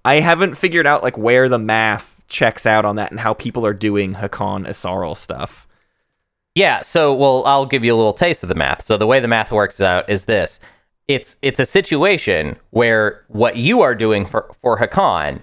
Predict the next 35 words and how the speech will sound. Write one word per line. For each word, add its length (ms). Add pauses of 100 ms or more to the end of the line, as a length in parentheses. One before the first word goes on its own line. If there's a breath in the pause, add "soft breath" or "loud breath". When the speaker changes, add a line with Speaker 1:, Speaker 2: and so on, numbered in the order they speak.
(120)
Speaker 2:
is 220
better 640 (180)
than 160
what 140
Hakan 400
can 140
do 120
for 160
you. 500
Speaker 1:
Yeah. 300
Speaker 2:
We're 160
talking 300
about 180
a 40
situation 440
where 140
Yssaril 400
has 260
trade 460
leverage, 760 (300 soft breath)
technically 360
is 80
creating 440
more 300
value 640 (180 soft breath)
with 220
their 260
use 300
of 80
Hakan's 420
agent 460 (520)
than 160
Hakan 520
is 180
making 560